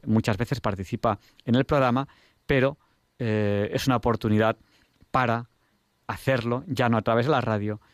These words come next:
sino que cara a cara. Y aunque solemos empezar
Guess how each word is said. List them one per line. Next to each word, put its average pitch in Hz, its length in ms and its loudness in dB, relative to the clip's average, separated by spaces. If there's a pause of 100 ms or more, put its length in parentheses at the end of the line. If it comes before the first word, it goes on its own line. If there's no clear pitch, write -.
(140)
sino 110 460 0
que 98 340 -4
cara 107 400 -2 (140)
a 98 140 -6
cara. 85 320 -14 (640)
Y 170 400 6
aunque 160 320 2
solemos 214 320 2
empezar 226 440 2